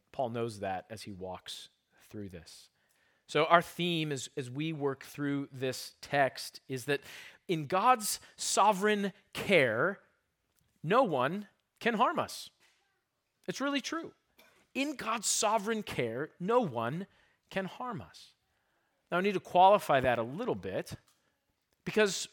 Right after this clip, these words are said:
when we use the word harm, I mean that no one can ultimately harm us.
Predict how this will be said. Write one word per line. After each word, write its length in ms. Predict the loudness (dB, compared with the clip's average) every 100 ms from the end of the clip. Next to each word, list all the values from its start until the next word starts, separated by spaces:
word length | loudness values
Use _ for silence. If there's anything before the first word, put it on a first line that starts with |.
| -8
when 240 | -4 0
we 100 | 2
use 140 | 2 2
the 80 |
word 220 | 4 4 2
harm, 680 | 2 4 6 4 0 -2 -10 _ _ _ _
I 60 | 0
mean 160 | 2 4
that 140 | 2 0
no 200 | 0 4
one 200 | 6 4
can 240 | 2 0 2 4
ultimately 800 | 4 4 0 -2 -2 -2 -2 -4
harm 380 | 0 0 0
us. 240 | -4 -8